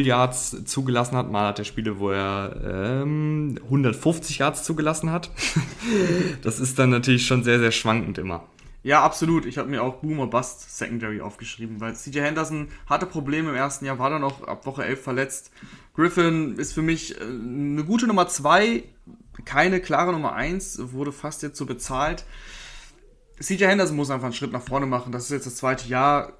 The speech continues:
Speaker 2: Der wird auch einen Schritt nach vorne machen und dann musst du sehen, ob das, ob das so klappt, ob C J Henderson sogar in diese Nummer eins Rolle reinwachsen kann. Das kann ja schnell gehen. Ich meine, er wurde nicht umsonst an Nummer neun gepickt letztes Jahr.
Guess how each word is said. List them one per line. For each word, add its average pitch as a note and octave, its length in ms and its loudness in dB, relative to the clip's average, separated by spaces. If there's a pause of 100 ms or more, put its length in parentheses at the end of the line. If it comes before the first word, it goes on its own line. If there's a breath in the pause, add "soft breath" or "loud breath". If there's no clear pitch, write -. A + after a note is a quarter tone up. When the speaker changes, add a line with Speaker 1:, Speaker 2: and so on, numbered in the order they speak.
(220)
Speaker 2:
Der A2 140 -2
wird E3 200 4
auch D#3 120 2
einen D3 120 0
Schritt - 180 -4
nach C3 140 -6
vorne C3+ 220 -2
machen C3 340 -4
und A#2 160 -8
dann C3 100 -2
musst C#3+ 200 -6
du B2 40 -10
sehen, C3+ 220 -2
ob C3 160 -8
das, - 420 -8
ob A#2+ 140 -12
das - 400 -10
so B2 200 -10
klappt, - 380 -4
ob - 120 -10
C B2+ 80 -10
J C3+ 100 -6
Henderson B2+ 240 -8
sogar A#2+ 200 -8
in G#2+ 80 -8
diese A#2 280 -6 (200)
Nummer A2+ 180 -6
eins C3+ 260 -4
Rolle A#2+ 160 -4
reinwachsen C3+ 560 -4
kann. E3+ 300 -6 (260 loud breath)
Das - 160 -16
kann B2+ 160 -4
ja A#2+ 60 -4
schnell C3+ 280 -4
gehen. E3 400 -4
Ich - 60 -20
meine, A#2 240 -4 (100)
er A2 120 -16
wurde - 100 -12
nicht B2 120 -10
umsonst B2 320 -8
an C3+ 80 -8
Nummer B2 360 -6
neun B2 340 -6
gepickt C#3 420 -10
letztes D3+ 260 -8
Jahr. C#3+ 240 -4